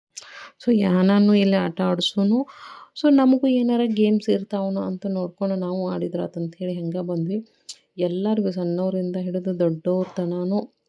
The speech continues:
ಏಜ್ ಆದವ್ರಿಗೂ ಇಲ್ಲೆಲ್ಲ ಥರದ್ದು ಗೇಮ್ಸ್ ಇರ್ಬೋದಿತ್ತು. But ಏನಂದ್ರೆ ಎಲ್ಲ ಗೇಮಿಗೂ ಸಪ್ರೇಟ್ ಸಪ್ರೇಟಾಗಿ ಅದರದ್ದೇ ಆದಂಥ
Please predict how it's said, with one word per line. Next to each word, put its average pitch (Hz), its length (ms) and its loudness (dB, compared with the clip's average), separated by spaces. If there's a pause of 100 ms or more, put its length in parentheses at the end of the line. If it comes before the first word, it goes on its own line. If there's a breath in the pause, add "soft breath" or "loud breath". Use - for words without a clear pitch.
ಏಜ್ 190 400 -4
ಆದವ್ರಿಗೂ 202 720 0
ಇಲ್ಲೆಲ್ಲ 185 520 0
ಥರದ್ದು 180 380 -4
ಗೇಮ್ಸ್ 170 420 -2
ಇರ್ಬೋದಿತ್ತು. 175 500 -8
But 190 420 -10
ಏನಂದ್ರೆ 185 460 -4 (520 loud breath)
ಎಲ್ಲ 208 220 2 (100)
ಗೇಮಿಗೂ 208 500 0
ಸಪ್ರೇಟ್ 196 420 -4
ಸಪ್ರೇಟಾಗಿ 185 720 -6
ಅದರದ್ದೇ 185 440 -4
ಆದಂಥ 180 440 -4